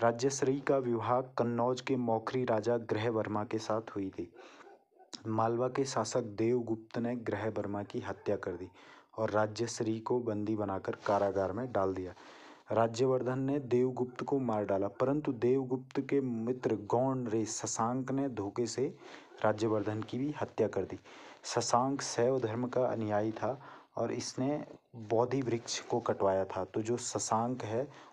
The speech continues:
उसने बोधि वृक्ष को कटवाया था, जो बोध गया का बोधि वृक्ष था।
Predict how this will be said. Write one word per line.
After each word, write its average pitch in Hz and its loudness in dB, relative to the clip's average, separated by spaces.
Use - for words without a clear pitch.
उसने 120 -2
बोधि 110 2
वृक्ष 110 -2
को - -4
कटवाया 98 0
था, 98 -6
जो 110 -4
बोध 104 2
गया 104 2
का 98 -2
बोधि 104 0
वृक्ष 98 -6
था। 95 -6